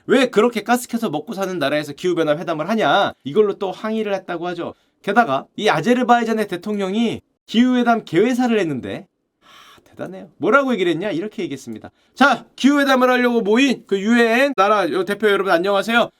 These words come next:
자, 저는 아제르바이잔 대통령 일함인데 이렇게 생각합니다. 원유와 가스는 신의 선물 아니겠습니까? 화석연료가 매장되어 있고 그걸 판다 그래서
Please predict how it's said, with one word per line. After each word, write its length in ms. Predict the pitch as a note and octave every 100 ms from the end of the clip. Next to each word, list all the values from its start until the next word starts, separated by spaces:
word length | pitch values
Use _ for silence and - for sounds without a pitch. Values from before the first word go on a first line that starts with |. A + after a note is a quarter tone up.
| _ _
자, 220 | G3 G3+
저는 200 | G#3+ A3
아제르바이잔 520 | G3 A3+ A#3+ A#3 A3+
대통령 720 | G3+ G3 A3+ A3 G3+ F#3+ A3 G#3+
일함인데 460 | G3+ A3 G#3+ G3+
이렇게 160 | G3+ G#3
생각합니다. 560 | G#3 G3 F#3+ D#3+ D3+ -
원유와 560 | - D#3+ A3+ C4 B3+ A#3
가스는 560 | B3+ B3 A#3+ A#3 C4 - _
신의 320 | - B3 B3+
선물 280 | A#3+ B3+ B3+
아니겠습니까? 680 | G3+ F3+ F3+ F#3 F3+ A3+ A#3 _ _
화석연료가 880 | - C4+ D4+ C#4+ B3+ A#3+ A3 C4 A3 -
매장되어 460 | G#3+ C4 B3+ A3+
있고 400 | G3+ F3+ C4 B3
그걸 220 | - A3 A3
판다 320 | B3 B3+ B3
그래서 420 | A#3 G#3+ B3+ G3